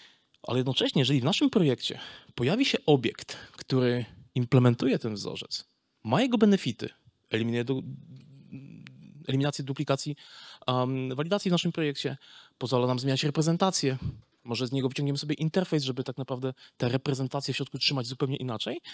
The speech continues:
to nagle zyskujemy taki kamyczek, na, na podstawie którego możemy dalej budować. Jeżeli interesowaliście się domenem Driven Design, to pewnie znacie hasło agregat. A jakby tak rozłożyć tą definicję agregatu na, na czynniki pierwsze, to się okaże tak naprawdę, że to jest obiekt, który gwarantuje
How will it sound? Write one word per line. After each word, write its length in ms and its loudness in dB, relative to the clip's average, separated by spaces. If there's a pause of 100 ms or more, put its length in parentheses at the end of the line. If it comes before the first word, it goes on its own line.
(300)
to 80 -6
nagle 220 -2
zyskujemy 400 -2
taki 180 -6
kamyczek, 420 0
na, 140 -4
na 120 0
podstawie 360 0
którego 260 2
możemy 340 0
dalej 260 0
budować. 520 -8 (840)
Jeżeli 220 2
interesowaliście 520 0
się 80 -2
domenem 160 0
Driven 200 -2
Design, 640 -2
to 60 -14
pewnie 180 2
znacie 240 -4
hasło 280 0
agregat. 500 -2 (400)
A 80 -6
jakby 140 -2
tak 160 -4
rozłożyć 320 0
tą 100 -2
definicję 340 -2
agregatu 400 -2
na, 260 -4
na 100 -10
czynniki 300 -6
pierwsze, 300 -6
to 80 -6
się 100 0
okaże 500 -4 (440)
tak 140 -8
naprawdę, 360 -4
że 140 -4
to 140 -6
jest 320 -6 (500)
obiekt, 480 -2
który 280 -6
gwarantuje 800 0